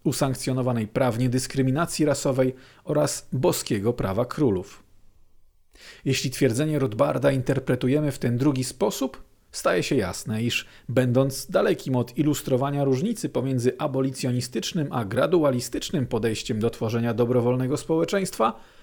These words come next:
wskazuje ono, że istnienie owej różnicy jest w rzeczywistości kwestią sporną, jako że dobrowolnego społeczeństwa nie da się stworzyć,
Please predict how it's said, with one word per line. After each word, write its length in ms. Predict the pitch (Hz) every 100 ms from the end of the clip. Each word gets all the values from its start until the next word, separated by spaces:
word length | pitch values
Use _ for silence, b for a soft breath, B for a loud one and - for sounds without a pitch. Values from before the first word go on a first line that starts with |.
| B B
wskazuje 640 | - - 131 147 254 143
ono, 440 | - 101 95 165 - - - -
że 180 | 120 117
istnienie 580 | 107 - 123 123 117 107
owej 240 | 101 98
różnicy 520 | 98 101 165 - 113
jest 180 | 104 107
w 40 |
rzeczywistości 760 | 120 185 208 175 - 190 - -
kwestią 480 | - 147 139 127 123
sporną, 760 | - - 127 123 113 104 98 95 B B B B
jako 220 | 113 -
że 120 | 120
dobrowolnego 840 | 107 131 123 131 120 127 175 165 127
społeczeństwa 800 | - 123 113 - 208 - - 147
nie 120 | 220
da 80 | 160
się 120 | 127
stworzyć, 600 | - - 185 139 147